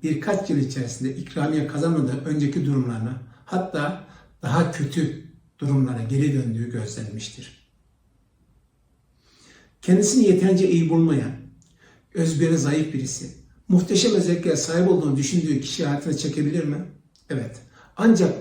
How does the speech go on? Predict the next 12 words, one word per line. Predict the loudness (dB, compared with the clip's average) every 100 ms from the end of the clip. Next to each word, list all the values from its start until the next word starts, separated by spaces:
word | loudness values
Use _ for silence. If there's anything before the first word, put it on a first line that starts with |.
| 2
onunla | 4 6 4
yaşama | 2 2 0 2
devam | 2 2
ederken | 2 0 -2 -6 -6 -12 -4
hep | -4 -4 -4
bir | -4
şüphe | -4 -6 -6 -4 -4
ve | -4 -6 -10 -10
kaybetme | -6 -4 -4 -6
korkusu | -8 -10 -12 -16
içerisinde | -12 -12 -12 -12 -14
olur. | -14 -20 _